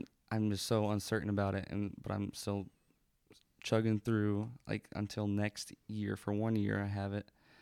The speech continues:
Into my junior year, I'm saying, "Okay, youth pastor, backup plan, chemical engineer." So <laughs> the reason why is because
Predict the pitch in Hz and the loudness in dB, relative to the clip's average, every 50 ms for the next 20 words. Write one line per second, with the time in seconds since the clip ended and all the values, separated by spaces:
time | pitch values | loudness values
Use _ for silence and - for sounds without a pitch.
0 | - - - - - _ - - - - - 110 107 98 - 110 101 98 92 95 | -20 -20 -20 -20 -20 _ -20 -18 -10 -4 0 0 0 0 2 2 2 2 0 0
1 | 107 110 107 104 98 95 95 95 95 95 104 107 104 101 - - 101 101 101 - | 0 2 2 2 2 2 0 0 -2 -2 -4 -4 -6 -6 -6 -4 -2 -2 -2 -4
2 | - - - - 101 98 98 101 110 - _ _ _ _ _ _ _ _ _ _ | -4 -6 -4 -2 0 0 0 0 -4 -6 _ _ _ _ _ _ _ _ _ _
3 | _ _ _ - - - 110 107 107 - - - 104 101 101 104 - - 104 101 | _ _ _ -10 -4 0 2 2 4 10 10 12 12 10 6 0 -2 -2 0 0
4 | 98 107 - _ _ _ _ _ _ _ _ _ - - _ _ _ _ _ _ | 0 -2 -6 _ _ _ _ _ _ _ _ _ -20 -20 _ _ _ _ _ _
5 | - - 107 104 107 - 113 - - - - - 104 101 98 98 95 92 98 98 | -2 2 2 2 4 4 2 0 0 -2 -2 0 2 2 2 2 2 0 -2 -4
6 | - _ _ _ _ _ _ _ _ _ _ _ _ _ _ _ _ _ - 113 | -8 _ _ _ _ _ _ _ _ _ _ _ _ _ _ _ _ _ 2 4
7 | 107 98 101 101 - 98 104 98 95 90 - 80 85 85 64 - - _ - - | 4 4 4 2 2 0 0 0 0 -2 -2 -2 -2 -2 -4 -6 -10 _ -20 -20
8 | - - - - - - - 110 101 - - 156 147 147 135 127 - - 170 156 | -20 -20 -18 -14 -4 2 4 4 10 12 12 12 12 12 12 6 6 8 6 6
9 | - - - 117 156 175 180 - 147 - - 113 139 147 147 135 131 123 123 131 | 6 4 -4 -8 -8 -8 -8 -10 -6 -2 4 8 10 10 10 10 10 10 10 10
10 | 131 127 120 117 110 110 98 101 113 101 - 110 107 - - 110 104 101 98 98 | 10 10 10 10 8 8 6 4 2 2 2 0 0 2 2 4 4 4 4 4
11 | 95 95 - - | 2 0 -4 -10